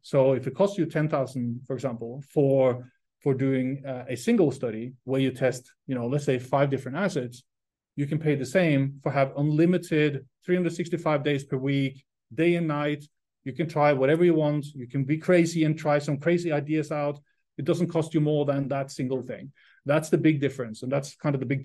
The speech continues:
change, so to speak. And now that's only for attention. And you can do the same thing for emotion responses. And soon we're gonna predict, uh, we actually already now are working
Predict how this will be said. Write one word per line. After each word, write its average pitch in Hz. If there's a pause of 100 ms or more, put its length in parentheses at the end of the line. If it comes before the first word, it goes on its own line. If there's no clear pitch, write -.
change, 139
so 120
to 117
speak. - (680)
And 143 (100)
now 143 (180)
that's 175
only 190
for 147
attention. 160 (200)
And 135
you 151
can 147
do 127
the 120
same 156 (100)
thing 139
for 123 (160)
emotion 165
responses. 127 (100)
And 110 (140)
soon 165
we're 139
gonna 131
predict, 127 (300)
uh, 117 (100)
we 131
actually 139
already 127
now 123 (160)
are 123 (100)
working 135